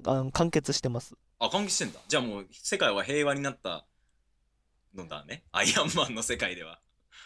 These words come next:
Speaker 1: アイアンマンの世界では平和になってるけど、アイアンマンは外の世界にすごい干渉しまくってるんで、
Speaker 2: おー。
Speaker 1: えー、世界の平和は全然訪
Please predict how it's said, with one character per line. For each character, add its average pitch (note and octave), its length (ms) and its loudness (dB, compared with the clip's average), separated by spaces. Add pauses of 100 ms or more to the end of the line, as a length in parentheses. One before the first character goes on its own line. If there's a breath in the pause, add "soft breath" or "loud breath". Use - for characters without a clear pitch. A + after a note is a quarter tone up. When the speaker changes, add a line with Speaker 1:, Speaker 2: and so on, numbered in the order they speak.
(320 soft breath)
Speaker 1:
ア G#3 160 6
イ A#3+ 60 10
ア C4+ 80 8
ン D#4 140 10
マ G#3 80 10
ン F#3+ 80 8
の D#3+ 100 6
世 F3 140 6
界 D3 240 8
で D3+ 80 10
は C#3+ 120 10
平 C#3+ 280 8
和 D3+ 140 8
に D3+ 100 0
な D3+ 100 8
っ D#3 60 4
て - 160 4
る A2 80 4
け G#2+ 100 4
ど、 G#2+ 240 8
ア F#3+ 80 10
イ A#3+ 80 10
ア B3+ 60 8
ン A3+ 80 6
マ D#3 80 8
ン A#2 120 8
は G#2+ 240 10
外 F3 280 6
の B2 80 8
世 A#2+ 120 4
界 G#2+ 140 8
に G2 60 4
す B2+ 160 0
ご D3 100 8
い D3 60 8
干 B2 260 6
渉 C3 160 4
し - 140 2
ま C3 100 4
く C#3 120 -8
っ - 20 -10
て - 160 -2
る F#2 80 -4
ん F#2+ 60 -6
で、 G2 120 -4
Speaker 2:
お G2 240 -4
ー。 F#2 160 -8 (600 soft breath)
Speaker 1:
え G#2 260 8
ー、 G#2 40 6
世 - 160 4
界 D3 140 8
の G#2+ 80 6
平 A2 160 8
和 A2 80 10
は G#2+ 60 8
全 A#2 180 4
然 A#2+ 100 6
訪 A2 120 6